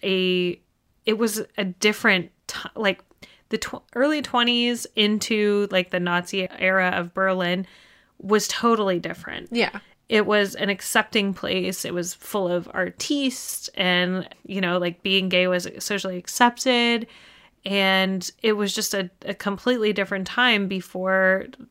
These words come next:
Speaker 1: Hitler rose to power and, you know, they cracked down on everything, arts and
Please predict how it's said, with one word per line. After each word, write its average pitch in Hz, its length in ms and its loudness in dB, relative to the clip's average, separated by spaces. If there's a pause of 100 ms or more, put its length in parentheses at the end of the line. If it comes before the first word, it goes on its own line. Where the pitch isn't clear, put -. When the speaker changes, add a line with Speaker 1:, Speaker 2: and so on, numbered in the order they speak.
(560)
Speaker 1:
Hitler 190 460 0
rose 190 280 -2
to 180 60 -14
power 180 320 -2
and, 185 260 -6 (120)
you 185 120 -4
know, 175 320 -2
they 185 100 -4
cracked 180 280 -4
down 180 240 -2
on 175 380 -4
everything, 185 580 0
arts 180 400 -4
and 185 240 -2